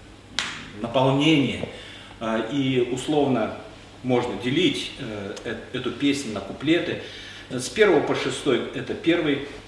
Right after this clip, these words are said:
э, куплет, э, м-, муж брани, его можно назвать так. Э, с седьмого по одиннадцатый, э, побеждает врагов. Э, с двенадцатого по шестнадцатый избрание Израиля в собственность,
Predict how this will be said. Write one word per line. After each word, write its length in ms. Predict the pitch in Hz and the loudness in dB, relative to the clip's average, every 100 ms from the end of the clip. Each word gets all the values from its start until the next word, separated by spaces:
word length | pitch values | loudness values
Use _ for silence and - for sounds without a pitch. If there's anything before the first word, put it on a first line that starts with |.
| - | -8
э, 140 | 127 123 | -4 -4
куплет, 600 | - 131 139 131 120 - - | -4 0 2 4 2 -4 -6
э, 640 | 120 113 110 110 107 104 104 - - 117 | -2 2 2 2 0 -2 -6 -10 -10 -4
м-, 340 | 139 - 127 - - | -4 -4 -6 -6 -6
муж 260 | 113 170 147 127 | 2 4 4 4
брани, 380 | 139 139 156 147 | 6 8 6 6
его 140 | 131 | 2
можно 320 | 120 120 113 | 0 -2 -2
назвать 360 | 113 107 117 107 - | -4 -4 -4 -4 -4
так. 200 | 107 - - - - - - | -4 -4 -8 -14 -14 -16 -12
Э, 220 | - 110 | -6 -4
с 160 | 110 - | -4 -2
седьмого 500 | 160 160 190 147 131 | 0 6 8 8 6
по 160 | 143 139 | 6 6
одиннадцатый, 920 | 139 156 139 - - - 123 107 - | 6 4 4 2 -6 0 2 2 0
э, 100 | 127 113 | -6 -4
побеждает 600 | 123 131 127 143 127 - | 0 0 4 6 6 4
врагов. 540 | 117 123 127 165 170 - - - - - | 2 2 4 4 4 -2 -12 -16 -10 0
Э, 260 | 123 117 | 2 2
с 80 | 113 - | 0 0
двенадцатого 500 | 139 143 139 - 120 | 2 4 2 0 -4
по 160 | - | -4
шестнадцатый 720 | - - - 147 156 143 131 127 - | -6 -6 -2 0 2 2 2 0 -4
избрание 720 | - 127 - 139 147 147 135 131 - | -6 -8 0 2 4 4 2 0 -4
Израиля 880 | 127 - 127 135 139 131 123 - - | -6 -4 0 4 4 4 2 -2 -6
в 60 | |
собственность, 1000 | - - 135 - - 113 110 113 113 - | -8 -2 0 0 -6 -8 -6 -6 -8 -12